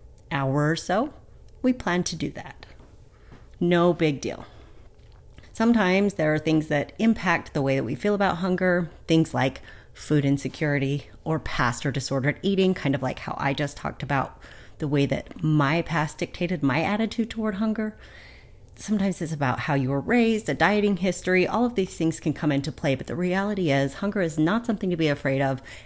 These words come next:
and it's going to be okay. So w-, now that you know what hunger is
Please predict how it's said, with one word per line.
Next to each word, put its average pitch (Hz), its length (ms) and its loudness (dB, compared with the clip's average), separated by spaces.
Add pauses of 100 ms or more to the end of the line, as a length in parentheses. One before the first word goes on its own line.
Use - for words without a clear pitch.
and 143 120 0
it's - 120 -10
going 147 300 2
to 143 120 -8
be 135 340 -2 (160)
okay. 127 680 -2 (1160)
So - 220 -2 (640)
w-, 208 320 -2
now 233 240 6
that 262 140 0
you 180 120 4
know 175 720 4 (240)
what - 260 2
hunger 156 320 -2
is 160 380 -2